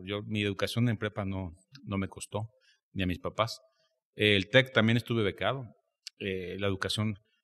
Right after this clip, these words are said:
eh, tuve la fortuna de, de contar con beca tanto de, eh, la escuela como de mantenimiento al final. Y con lo que trabajaba vendiendo queso, pues, pues, Dios me ha socorri-, Dios me ha socorrido.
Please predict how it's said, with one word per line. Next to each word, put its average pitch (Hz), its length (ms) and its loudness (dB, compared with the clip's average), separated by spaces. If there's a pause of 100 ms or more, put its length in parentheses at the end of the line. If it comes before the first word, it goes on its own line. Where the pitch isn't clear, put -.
(180)
eh, 90 340 -2 (140)
tuve 107 200 2
la 104 80 -2
fortuna 107 400 -2
de, 92 260 0 (100)
de 92 280 -8
contar 95 380 -6
con 95 180 -6
beca 95 260 -2
tanto 87 400 -10
de, 85 240 -12 (440)
eh, 82 340 -10
la 90 100 -6
escuela 127 540 6
como 98 260 0
de 90 300 -6
mantenimiento 101 580 2
al 110 80 4
final. 107 340 -2 (520)
Y 135 220 8
con 139 160 6
lo 131 120 6
que 131 140 2
trabajaba 127 460 4
vendiendo 131 360 2
queso, 139 420 -2
pues, - 300 -4 (160)
pues, 147 160 -8
Dios 156 160 2
me 151 60 4
ha 143 40 2
socorri-, 110 400 -2
Dios 120 160 0
me 120 80 0
ha 117 40 -2
socorrido. 113 500 0